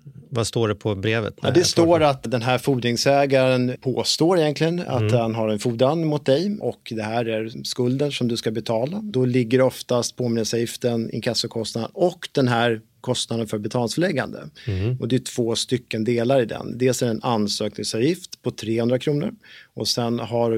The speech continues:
Speaker 2: du som fordringsägare rätt att yrka ersättning för ett arvode på, på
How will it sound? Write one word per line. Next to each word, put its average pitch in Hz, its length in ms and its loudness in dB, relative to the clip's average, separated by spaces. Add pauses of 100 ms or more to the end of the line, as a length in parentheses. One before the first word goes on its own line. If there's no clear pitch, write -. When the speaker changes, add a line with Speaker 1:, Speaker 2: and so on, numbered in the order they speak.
Speaker 2:
du 110 200 -4
som 107 200 -4
fordringsägare 117 840 2
rätt 110 380 0 (640)
att 110 300 -8
yrka 113 380 -4
ersättning 117 540 -6
för - 140 -8
ett - 100 -10
arvode 120 540 -2 (140)
på, - 320 -4
på 113 320 -4